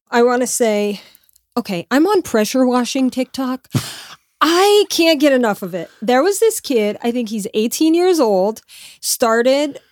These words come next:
um, he had a pressure washer and he started going around and doing it. He has a huge business. He's very good at what he does. Now he does full lawn care.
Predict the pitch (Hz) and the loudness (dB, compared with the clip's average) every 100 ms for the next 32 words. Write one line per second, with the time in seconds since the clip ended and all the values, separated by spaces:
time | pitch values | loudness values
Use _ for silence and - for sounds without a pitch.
0 | - 226 208 202 - - 202 175 220 - | -4 -2 -2 -4 -8 -6 -4 -4 -6 -4
1 | 277 - 262 233 220 - 240 220 190 - | -4 -2 -2 -2 -6 -6 -6 -4 -6 -8
2 | 160 185 220 262 277 285 262 240 233 233 | -8 -6 -2 -2 0 -2 -2 -2 -4 -6
3 | 226 220 208 196 - - 262 311 349 233 | -6 -4 -4 -4 -8 -4 0 0 0 -2
4 | 214 208 - _ _ 190 - - 226 294 | -2 -4 -10 _ _ -20 -14 -6 -4 -4
5 | 196 160 147 185 - - _ _ - _ | -6 -6 -8 -10 -10 -16 _ _ -20 _
6 | _ 233 214 190 185 247 302 330 320 320 | _ -6 -4 -2 0 0 0 0 0 0
7 | 247 180 185 208 226 202 196 190 - - | 0 -4 -4 -4 -4 -2 -2 -2 -6 -2
8 | 220 269 254 226 220 220 - 175 156 147 | 0 0 0 0 0 -2 -6 -6 -6 -6
9 | 208 | -8